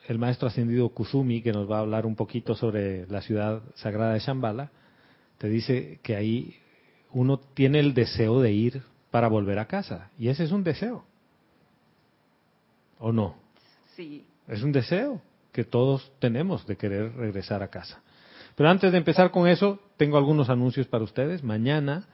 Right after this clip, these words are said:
Speaker 1: ah, empezando nueve y media de la mañana, quiere decir que la transmisión va a empezar como a las nueve, para que tú puedas re-, reportar sintonía. Estaremos compartiendo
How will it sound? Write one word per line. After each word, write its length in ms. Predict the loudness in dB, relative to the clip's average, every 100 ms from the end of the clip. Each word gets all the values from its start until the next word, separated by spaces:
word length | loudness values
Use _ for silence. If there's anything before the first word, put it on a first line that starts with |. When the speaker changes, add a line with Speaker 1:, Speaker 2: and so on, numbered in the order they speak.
| _ -20 -20 _ _ _
Speaker 1:
ah, 440 | -2 0 0 -2
empezando 500 | -2 -2 0 2 2 4
nueve 180 | 4
y 40 | 4
media 260 | 4 4
de 80 | 2
la 100 | 0
mañana, 500 | -2 -2 -2 -2 -4 -10 -16
quiere 240 | -6 -4 -4
decir 320 | -2 -2 -4
que 180 | -4 -4
la 140 | -2
transmisión 420 | -4 -6 -6 -4 -2
va 40 |
a 20 |
empezar 280 | -2 -2 -2
como 160 | -2 -4
a 20 |
las 140 | -2
nueve, 360 | -2 -2 -2 -8 _ _ _ _ -20 -20 -4
para 180 | -4 -2
que 120 | -4
tú 160 | -4 0
puedas 300 | 2 2 0
re-, 100 | -10 _ -8
reportar 400 | -6 -4 0 0
sintonía. 640 | 0 -2 0 0 0 -2 -6
Estaremos 520 | -8 -4 -2 0 -2
compartiendo 800 | -2 -4 -2 -2 0 0 -2 -4